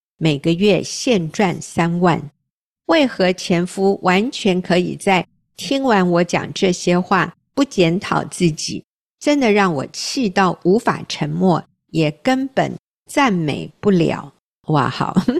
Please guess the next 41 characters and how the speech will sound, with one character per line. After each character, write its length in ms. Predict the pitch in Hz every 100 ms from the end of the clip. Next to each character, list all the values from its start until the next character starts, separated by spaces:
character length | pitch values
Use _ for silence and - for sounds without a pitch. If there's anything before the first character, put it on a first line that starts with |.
| -
<laughs> 400 | 480 _ _ -
我 160 | 247 208
来 140 | 233
看 200 | 247 359
看 140 | 330 233
这 100 | -
个 100 | 262
提 220 | 220 - 170
问。 260 | 190 170
第 160 | 208 226
一 60 |
个， 200 | 220 185 - _ _
他 120 | 240
跟 200 | 240 247
前 240 | 240 190 190
夫 160 | 202
他 160 | 202 214
们 100 | 202
是 140 | -
离 160 | 175 165
婚 200 | 185 180
状 280 | 196 180 160
态， 200 | 196 160
可 160 | - 165
是 280 | - 240 - _
看 240 | - 370
起 140 | 233 175
来 200 | 165 170
他 180 | - -
们 120 | 247
好 140 | 226
像 320 | 160 220 208 196 _ _
还 200 | - 165
住 260 | - 311 254
在 180 | 185 147
一 140 | 147
起， 280 | - - -
因 120 | 196
为 80 | 233
他 180 | 214 214
说 240 | 208 208